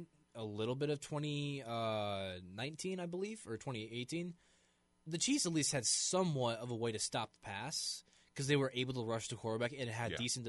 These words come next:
Speaker 1: uh, Tyrann Mathieu has been an absolute
Speaker 2: He's so
Speaker 1: stud
Speaker 2: good.
Speaker 1: for them.
Speaker 2: Honey Badger is amazing. And
Speaker 1: But
Speaker 2: he's,
Speaker 1: this
Speaker 2: yeah.
Speaker 1: year, they can't even do that. I mean, Jalen Hurts was able to carve up this,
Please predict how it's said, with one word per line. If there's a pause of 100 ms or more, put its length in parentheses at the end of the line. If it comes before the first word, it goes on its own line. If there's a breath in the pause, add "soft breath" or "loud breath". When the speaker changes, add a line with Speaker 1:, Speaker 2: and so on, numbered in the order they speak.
Speaker 1:
uh,
Tyrann
Mathieu
has
been
an
absolute
Speaker 2:
He's
so
Speaker 1:
stud
Speaker 2:
good.
Speaker 1:
for
them. (120)
Speaker 2:
Honey
Badger
is
amazing.
And
Speaker 1:
But
Speaker 2:
he's,
Speaker 1:
this
Speaker 2:
yeah.
Speaker 1:
year, (260)
they
can't
even
do
that.
I
mean,
Jalen
Hurts
was
able
to
carve
up
this,